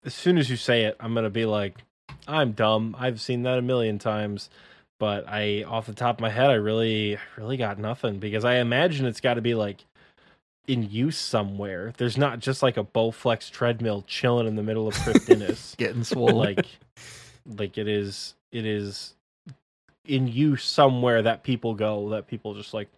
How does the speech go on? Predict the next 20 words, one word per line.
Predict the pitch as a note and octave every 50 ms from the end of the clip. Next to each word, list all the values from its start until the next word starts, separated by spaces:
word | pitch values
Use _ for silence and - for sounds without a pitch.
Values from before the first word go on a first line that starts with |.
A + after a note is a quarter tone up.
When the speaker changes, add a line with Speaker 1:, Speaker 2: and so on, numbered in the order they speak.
| _ _ _ _ _ - _ - - - - - _ _ _
Speaker 1:
don't | - G2+ F#2+ -
really | E2+ G2+ G#2+ G#2
pay | - - A2+ G#2+
attention | G#2 - - A2 G#2+ - - A2
to | G2 - A#2 G#2+
or | G#2+ G2+
take | - - A2 G#2+
for | - - G#2
granted. | G2 - A2 A2 A2 A2+ A2+ G#2 -
I | - A2+ A2+
mean, | A#2 A#2 A#2 A#2 A2+ A2+ A2 - _ _ _ _ _ _ _ _ _ _ _
it's | - E3+ C#3+ E3+
a | E3
treadmill | - - - A3+ G#3+ F3 F#3+ G#3 G3+
people | F3+ - - - - F#3 F3+ - - A2+ G#2+ G#2
use, | G2 G2+ G2 G2 G#2+ G#2 -
not | C3 A#2+ A#2+ B2+
a | B2+
conveyor | - D3 C3+ A2 B2+ A#2+ G#2+ G2+
belt. | F2+ - G2 F#2+ F2+ -